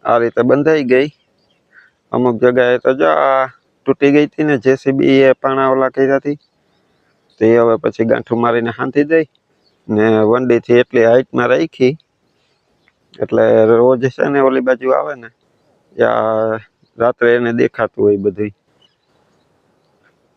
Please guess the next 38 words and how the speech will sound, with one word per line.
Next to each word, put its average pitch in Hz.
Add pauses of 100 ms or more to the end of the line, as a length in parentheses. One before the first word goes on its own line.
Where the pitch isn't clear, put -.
(640)
તે 110
નેટ 120
દેખે 127
એટલે 123 (280)
ટપે 131
જ 117
નહીં, 117
કે 110
એટલી 117
હાઈટ 120
હું 123 (200)
ટપી 123
નહીં 123
શકું. 101 (460)
આ -
એકલી 123
વંડી 143
હોય 156
ને 151
તો 127
એટલી 127
હાઈટ 131 (100)
તો 131
એમને 135
એમ 123
ટપી 107
જાય. 127 (1120)
એટલે 110
પછી 117
આપણે 120
થાંભલે 127
ખોડીને 131
જો 123
એટલી 120
નેટ 120
ઊંચી 123
બાંધી 147
દીધી 113